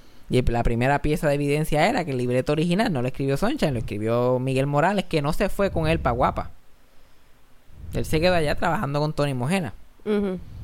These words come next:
Speaker 1: Porque él, los libretos de él empezaron a ser como que tirados a un lado. A la vez que Sunshine empezó a tomar el control, pues Miguel Morales,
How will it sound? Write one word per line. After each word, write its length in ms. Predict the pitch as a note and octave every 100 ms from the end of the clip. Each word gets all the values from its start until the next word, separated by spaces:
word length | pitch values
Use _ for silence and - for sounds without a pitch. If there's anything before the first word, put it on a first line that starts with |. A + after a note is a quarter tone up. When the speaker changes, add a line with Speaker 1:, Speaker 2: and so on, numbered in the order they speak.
| - -
Speaker 1:
Porque 280 | A#2+ A#2 A#2
él, 260 | C#3 C#3
los 100 | B2+
libretos 460 | C3 B2+ C3 C3 D3+
de 100 | D#3
él 160 | D#3+ D#3+
empezaron 460 | C#3 - C3 C#3
a 60 | D3
ser 180 | D#3+ -
como 240 | D3 C#3
que 80 | B2+
tirados 380 | B2+ A#2+ B2 D3
a 60 |
un 160 | D3 C3+
lado. 160 | C#3+ C3+
A 60 |
la 80 | A#2
vez 100 | B2+
que 120 | D#3+
Sunshine 340 | F3 E3 E3 D#3+
empezó 280 | D#3+ D#3+ -
a 40 |
tomar 220 | D#3 D3+
el 80 | D3+
control, 400 | D#3 D3+ D#3 E3+ - - - - - - - - - - - - - - -
pues 140 | A#2
Miguel 260 | A#2+ A2+ A#2
Morales, 420 | C3+ D3+ D#3+ C#3+